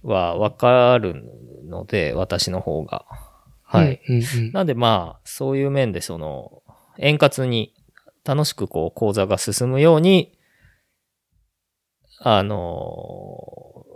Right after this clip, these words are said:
Speaker 1: ー、難しすぎてとてもできないっていうのでもちょっとお客さんが楽しくないんで。
Speaker 2: はい。
Speaker 1: はい。まあ、そういう、どうしたらいいかな、バランスいいかなっていうのを、まあ、一緒に考えたりとかね。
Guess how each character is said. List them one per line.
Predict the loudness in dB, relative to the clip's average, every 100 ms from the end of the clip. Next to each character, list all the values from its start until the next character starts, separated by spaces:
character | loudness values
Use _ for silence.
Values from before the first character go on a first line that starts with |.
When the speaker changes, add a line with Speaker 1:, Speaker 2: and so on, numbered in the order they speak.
| -12
Speaker 1:
ー、 | -4 -2
難 | 0 0
し | 0 0
す | 2
ぎ | 2
て | 2
と | 0 2
て |
も | 4 6
で | 4
き | 4
な | 4 4
い |
っ |
て | 0 -6 -2
い | 0
う | 0
の | 0
で | 0
も | -2
ち | 2 0
ょ |
っ |
と | 0 -4 -4 -6
お | -8
客 | -8 -4
さ | -4
ん | -4
が | -6 _ _ -20 _ _ _ _
楽 | -2 0
し | 0
く | -2
な | -4 -4
い | -8
ん | -6
で。 | -6 _ _ -20 -20 -20 _ _ -20
Speaker 2:
は | 0 4 4
い。 | 2 _ _
Speaker 1:
は | -6 -4
い。 | -4 -10 -6
ま | 2 2 0 -10
あ、 | _ -18
そ | -6 -2
う | 0
い | 2 0 0
う、 | -6 -12 -14 -10
ど | 0 0
う |
し | 4
た | 2
ら | 2
い |
い | 0
か | -2
な、 | -4 -6 _ _ _ _ 0
バ | 2
ラ | 2
ン | 0
ス | -2
い |
い | -2
か | 0
な | 0
っ | -2
て | 0
い | 4
う | 6
の | 6 4
を、 | 0
ま | -6
あ、 |
一 | -2
緒 | -2
に | -2
考 | -2 -4 -4
え | -8
た | -10
り | -16
と | -14
か | -6
ね。 | -6 -8 _